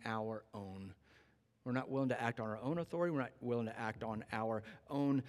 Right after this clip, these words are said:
desires and our own devices with our own agenda. We will wait. And we'll position ourselves in such a way that we can wait and listen. And what does that posture look like? I mean, we don't have, you know, watchtowers and,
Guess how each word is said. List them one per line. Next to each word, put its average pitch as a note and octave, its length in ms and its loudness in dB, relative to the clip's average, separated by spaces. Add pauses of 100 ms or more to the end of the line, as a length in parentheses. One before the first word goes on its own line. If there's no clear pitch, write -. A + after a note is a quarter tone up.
(160)
desires C3 600 6
and A2 80 0
our G#2 80 0
own A2 160 0
devices D3 680 4
with A2 140 0
our G#2+ 160 -2
own A#2 140 0
agenda. E3+ 520 6 (220)
We F#3+ 420 6
will E3 440 6
wait. C#3+ 380 6 (460)
And C#3+ 160 2
we'll D#3 120 8
position E3 560 4
ourselves F3+ 560 4
in D3+ 100 6
such F#3+ 340 2
a F#3+ 80 6
way B2+ 380 8 (300)
that C3 220 6
we C#3+ 180 6
can C#3 320 2
wait C3+ 280 6
and A#2 160 2
listen. A#2 380 0 (180)
And C#3 140 4
what G3+ 120 8
does F4+ 120 6
that C#4 200 8
posture F#3 460 6
look C#3+ 260 8
like? A2+ 280 2
I - 500 -4
mean, D#3 140 10
we G3+ 80 8
don't A#3+ 220 8
have, F3+ 200 10 (480)
you C3 120 2
know, C3 180 6 (240)
watchtowers D#3 1000 8
and, A#2+ 180 4